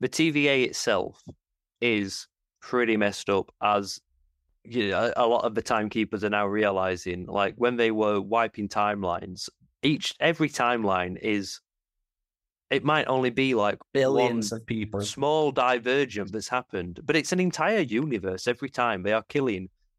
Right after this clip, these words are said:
Speaker 1: an entire universe every time. Like, that is way beyond even Thanos's levels of genocide. Like, it is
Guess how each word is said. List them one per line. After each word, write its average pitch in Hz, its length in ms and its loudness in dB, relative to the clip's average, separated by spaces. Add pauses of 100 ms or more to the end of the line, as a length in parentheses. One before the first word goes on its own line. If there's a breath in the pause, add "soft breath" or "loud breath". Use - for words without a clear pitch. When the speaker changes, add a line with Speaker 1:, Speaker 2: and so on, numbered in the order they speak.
Speaker 1:
an 113 140 0
entire 113 540 2
universe 98 840 0
every 101 260 -4
time. 90 460 -2 (100)
Like, 104 380 2 (340)
that 120 240 0
is 113 200 0
way 117 520 2
beyond 110 800 -2 (800)
even 117 580 2 (380)
Thanos's 104 880 -2 (540)
levels 110 600 2
of 95 280 -2
genocide. 92 920 0 (720)
Like, 117 260 2
it 123 160 0
is 110 140 -2